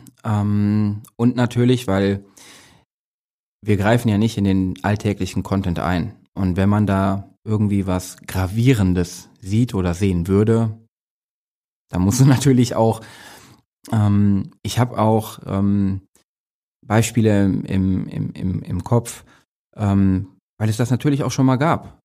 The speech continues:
Ähm, nie etwas Schlimmes jetzt im Sinne von, dass mal jemand die Beherrschung verloren hat, da anfängt irgendwie wen zu beleidigen oder sonst irgendwas. Ähm, aber wie du auch schon gesagt hast,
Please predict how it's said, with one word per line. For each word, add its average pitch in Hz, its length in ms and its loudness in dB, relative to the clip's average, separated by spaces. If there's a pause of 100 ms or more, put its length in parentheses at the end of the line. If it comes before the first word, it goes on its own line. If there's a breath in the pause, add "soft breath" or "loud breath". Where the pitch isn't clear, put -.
Ähm, 110 540 0 (460)
nie 120 280 4
etwas - 600 -6
Schlimmes 143 440 2
jetzt 123 180 -4
im 101 100 0
Sinne 107 340 2
von, 101 280 -2
dass 98 180 -4
mal 98 120 0
jemand 98 420 0
die 92 280 0
Beherrschung 101 520 -2
verloren 107 420 2
hat, 104 140 0
da 92 100 -2
anfängt 95 360 -2
irgendwie 95 320 0
wen 92 180 0
zu 90 420 -2
beleidigen 101 540 2
oder 95 200 0
sonst 104 240 0
irgendwas. 117 360 0 (680 loud breath)
Ähm, 107 400 2
aber 104 200 -2
wie 117 80 0
du 127 120 4
auch 117 80 -4
schon 117 160 0
gesagt 107 340 0
hast, 101 300 -4